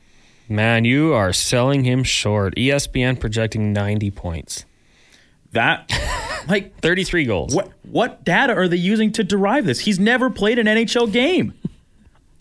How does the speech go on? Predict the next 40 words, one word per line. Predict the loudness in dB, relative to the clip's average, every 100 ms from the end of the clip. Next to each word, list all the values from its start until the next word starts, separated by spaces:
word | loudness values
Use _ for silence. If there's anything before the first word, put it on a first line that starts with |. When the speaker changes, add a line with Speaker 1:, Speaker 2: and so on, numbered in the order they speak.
| -14 -10
Speaker 2:
He | -2 0 2
is | 2
incredible. | 2 0 0 2 2 -2 -2 -2
I | 2 2 2
am | 0 2
not | 2 0 0
denying | 0 2 2 2 2
that. | 0 0 -12 -14 -2
I | 0
watched | 2 0 -2
him | -6
at | -6
World | -6 -6 -6
Juniors. | -2 0 0 -2 -6 -10 -2
I've | -2 0
watched | -2 -2
him | -4 -6
in | -6
person | -4 -4 -2 -2
in |
the | -2
W | 0 -2 0 -2
H | -2 -2
L. | 0 0
I've | 0
watched | -2 -2 -4
him | -6
in | -8
t-, | -10 -4
on | -4 -4
T | -4 -4
V | 0 0
in | 0
the |
W | 0 0 0
H | -2
L | -4
playoffs. | -6 -2 2 2 0 -6 -20 -20 -20 -20 _ _ _ _ _ _ _ _ _ _ -10
He's | -2 0
incredible. | 0 0 -2 -2 -6